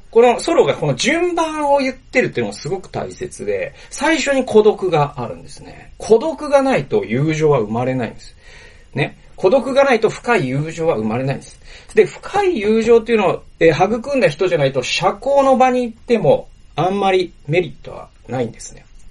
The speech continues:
いや、この順番がとても大切。で、えー、この、えー、著者のですね、えーっと、タークルさんですね。えー、シェリー・タークル。これ女性ですよね。だからシェリーっていうんで。で、この、えー、タークルさんはですね、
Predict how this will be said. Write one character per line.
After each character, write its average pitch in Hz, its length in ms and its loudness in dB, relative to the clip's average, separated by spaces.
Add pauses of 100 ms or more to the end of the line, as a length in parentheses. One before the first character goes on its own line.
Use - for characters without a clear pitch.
(360)
い 170 40 -4
や、 - 140 -4
こ 226 140 -2
の 226 180 0
順 190 320 -10
番 208 200 -6
が 359 80 -8
と - 120 -12
て - 100 -12
も - 100 -18
大 - 160 -20
切。 - 300 -20 (640)
で、 - 300 0 (260)
え 175 640 8
ー、 151 60 -4
こ 180 120 0
の、 170 300 2 (760)
え 143 280 4
ー、 135 40 2
著 240 180 4
者 214 140 -2
の 101 120 -10
で 87 100 -14
す - 140 -8
ね、 107 240 -10
え 104 160 -10
ー - 20 -20
っ - 100 -20
と、 101 600 -6
タ 254 140 0
ー 175 80 0
ク - 100 -16
ル - 80 -20
さ - 120 -20
ん - 40 -20
で 82 60 -20
す - 100 -12
ね。 208 200 -6 (120)
え 87 580 -2
ー、 - 40 -16
シ - 180 2
ェ - 20 6
リ 170 120 0
ー・ - 20 -8
タ 147 100 2
ー 98 40 -4
ク - 80 -12
ル。 85 60 -14
こ 117 120 -4
れ 107 60 -6
女 185 180 2
性 415 160 2 (160)
で 392 80 8
す - 100 -8
よ 110 60 -6
ね。 113 100 -4
だ 101 60 -2
か 95 60 -6
ら 87 40 -8
シ - 140 -6
ェ 110 60 0
リ 98 220 -14
ー - 220 -20
っ - 40 -20
て 92 60 -12
い - 100 -16
う - 80 -18
ん - 40 -20
で。 - 160 -14 (400)
で、 165 200 6
こ 233 140 0
の、 240 360 2
え 151 180 4
ー、 151 60 -2
タ 247 120 4
ー 247 60 4
ク 160 80 -4
ル 127 60 -2
さ 123 120 -10
ん 104 40 -18
は - 60 -20
で 87 80 -20
す - 100 -12
ね、 185 240 0